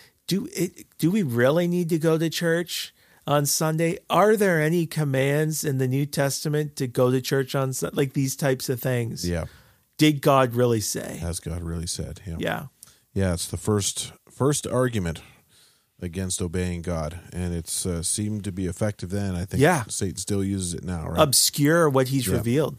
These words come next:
Speaker 2: Yeah.
Speaker 1: Yeah.
Speaker 2: What's that called when you, uh, when you obscure an argument with, uh,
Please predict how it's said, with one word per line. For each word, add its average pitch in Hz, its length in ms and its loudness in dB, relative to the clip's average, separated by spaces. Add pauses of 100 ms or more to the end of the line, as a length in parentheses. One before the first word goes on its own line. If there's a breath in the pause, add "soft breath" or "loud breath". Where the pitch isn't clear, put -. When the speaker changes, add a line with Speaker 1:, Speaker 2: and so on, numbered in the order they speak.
Speaker 2:
Yeah. 82 200 -4 (260)
Speaker 1:
Yeah. 127 280 0 (680 soft breath)
Speaker 2:
What's - 200 -8
that 87 260 -6
called 85 460 -6 (160)
when 85 180 -8
you, 80 260 -6
uh, 82 200 -8 (240 soft breath)
when 80 120 -18
you 76 140 -16
obscure 85 560 -12
an 82 80 -10
argument 82 460 -12 (200)
with, - 260 -16 (1200)
uh, - 40 -20